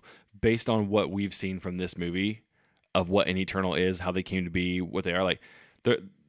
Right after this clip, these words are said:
that doesn't make any sense to me. That doesn't add up. Thanos wasn't shooting little gold balls of power or anything.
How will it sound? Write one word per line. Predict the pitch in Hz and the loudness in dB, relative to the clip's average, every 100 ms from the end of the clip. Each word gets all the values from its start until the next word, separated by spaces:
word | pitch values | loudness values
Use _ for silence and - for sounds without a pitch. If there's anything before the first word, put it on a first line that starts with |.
| _ | _
that | 110 113 | 2 4
doesn't | 110 101 | 2 2
make | 95 92 | 0 -2
any | 85 | -4
sense | 92 87 | -4 -6
to | 78 | -4
me. | 80 | -2
That | 87 | 0
doesn't | 92 85 | 0 -2
add | - 85 | -6 -4
up. | 80 - | -4 -2
Thanos | 104 104 98 | 0 0 -2
wasn't | 98 92 | -4 -4
shooting | - 110 95 92 | -2 0 0 0
little | 90 90 | -2 -2
gold | 87 90 87 87 | 0 -2 -2 0
balls | 87 87 85 | 0 0 -4
of | 87 82 | -8 -6
power | - 90 90 | 0 2 2
or | 82 82 | -2 -6
anything. | 82 80 82 80 | -6 -8 -8 -8